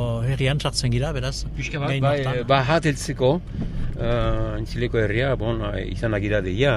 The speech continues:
Speaker 2: eh, ba, gizoa, eh, Jakobe bidea izan zela, o, no, bai, gira hementik eskuin.
Speaker 1: Azkenean beste oisteko bide hori harrapatuko dugu, hoi da.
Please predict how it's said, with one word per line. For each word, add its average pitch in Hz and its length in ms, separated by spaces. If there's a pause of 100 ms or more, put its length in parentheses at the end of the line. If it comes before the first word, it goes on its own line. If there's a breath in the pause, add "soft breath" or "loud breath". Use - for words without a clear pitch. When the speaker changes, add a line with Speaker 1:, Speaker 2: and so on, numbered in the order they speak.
Speaker 2:
eh, 101 440
ba, 90 160
gizoa, 95 300
eh, 87 600
Jakobe 95 340
bidea 90 320
izan 82 220
zela, 98 540
o, 90 140 (1300 loud breath)
no, 55 120
bai, 58 120 (220)
gira 110 160
hementik - 320 (460)
eskuin. - 480 (1300)
Speaker 1:
Azkenean 135 420
beste 131 240 (140)
oisteko 135 380
bide 127 200
hori 143 160
harrapatuko 123 460
dugu, 123 260
hoi 120 140
da. 139 100